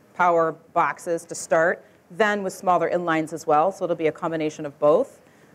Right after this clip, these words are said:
That will help people feel comfortable coming down to the site and create a lot of activity as a destination, and then the residential coming right after that. Uh, that's what we have to work on immediately.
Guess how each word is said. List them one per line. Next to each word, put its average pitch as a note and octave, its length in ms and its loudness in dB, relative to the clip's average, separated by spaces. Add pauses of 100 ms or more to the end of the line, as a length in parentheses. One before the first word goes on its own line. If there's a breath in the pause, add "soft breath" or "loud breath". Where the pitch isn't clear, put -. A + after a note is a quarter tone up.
(100)
That F#3 180 2
will A3 120 -2
help G3 180 -2
people G3 160 -4
feel F#3 160 -2
comfortable F3 400 -4
coming E3+ 220 -4
down E3+ 240 2
to F#3 80 -2
the F3+ 80 -6
site F3+ 340 0
and D#3 80 -14
create E3 260 -2
a D#3 60 0
lot D3+ 220 2
of D3 80 2
activity F3 640 -2 (420 soft breath)
as D#3+ 140 0
a E3 60 2
destination, E3 840 -2 (240)
and F3+ 160 0
then F#3 120 2
the F3+ 100 0
residential E3+ 540 0
coming E3+ 260 -6
right D#3 180 2
after D3+ 360 -2
that. C#3 320 -2 (480 soft breath)
Uh, D3 260 0
that's F#3 240 0
what G3 80 -6
we G3 80 -2
have F#3 160 0
to F#3 60 -14
work F3 200 -4
on E3 120 -2
immediately. G#3 720 0